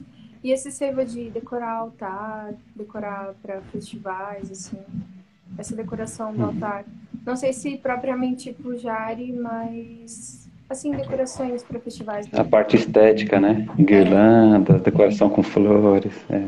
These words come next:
Speaker 1: Sim, eu gosto
Speaker 2: Entendi.
Speaker 1: muito.
Speaker 2: Eu
Speaker 1: <laughs> Ah,
Speaker 2: eu queria
Speaker 1: e eu
Speaker 2: já
Speaker 1: go-,
Speaker 2: começar, hein?
Speaker 1: eu gosto
Speaker 2: Ah,
Speaker 1: muito de lavar
Speaker 2: pode falar.
Speaker 1: banheiro também.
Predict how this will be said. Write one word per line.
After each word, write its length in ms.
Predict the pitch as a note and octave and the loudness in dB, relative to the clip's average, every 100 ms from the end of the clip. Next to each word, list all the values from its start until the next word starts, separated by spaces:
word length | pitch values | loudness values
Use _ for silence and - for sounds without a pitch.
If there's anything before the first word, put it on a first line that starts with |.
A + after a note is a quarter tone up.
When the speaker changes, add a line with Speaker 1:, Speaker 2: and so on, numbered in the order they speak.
| G2 | -6
Speaker 1:
Sim, 300 | - - - | -10 -10 -12
eu 60 | - | -14
gosto 120 | - | -8
Speaker 2:
Entendi. 540 | G2+ G#2+ G#2 F#2+ F#2 F#2+ | -2 4 6 6 4 4
Speaker 1:
muito. 280 | A2 G#2+ - - - - - - - - | 4 2 -2 -12 -16 -14 -14 -14 -16 -12
Speaker 2:
Eu 840 | - - - - - G#2 - - G#3+ | -8 -6 -6 -8 -8 -12 -14 -10 -10
Speaker 1:
<laughs> 160 | - - - C4 - _ - - _ - - - - - - - - - - _ - - | -10 -20 -18 -18 -18 _ -10 -10 _ -14 -14 -18 -14 -14 -14 -20 -20 -20 -20 _ -14 -2
Ah, 140 | G#2+ | 0
Speaker 2:
eu 100 | - | 2
queria 160 | G#2+ A2+ | 4 6
Speaker 1:
e 20 | |
eu 40 | |
Speaker 2:
já 100 | A2+ | 4
Speaker 1:
go-, 60 | A2 | 4
Speaker 2:
começar, 380 | A#2 A2+ A#2 A2 G#2+ | 4 2 2 2 2
hein? 220 | G#2 - - _ - C#4 | 0 -4 -16 _ -14 -2
Speaker 1:
eu 80 | |
gosto 240 | C#4+ C4+ - | 4 4 2
Speaker 2:
Ah, 40 | |
Speaker 1:
muito 200 | - - | -4 -8
de 100 | D4+ | -8
lavar 180 | D#4+ - | -6 0
Speaker 2:
pode 180 | A2 - | 0 2
falar. 200 | C#4 C4 | 2 2
Speaker 1:
banheiro 300 | D#4+ D4 C4 | 0 -6 -6
também. 540 | - C4 B3 A3 G#3 | -8 -8 -8 -10 -14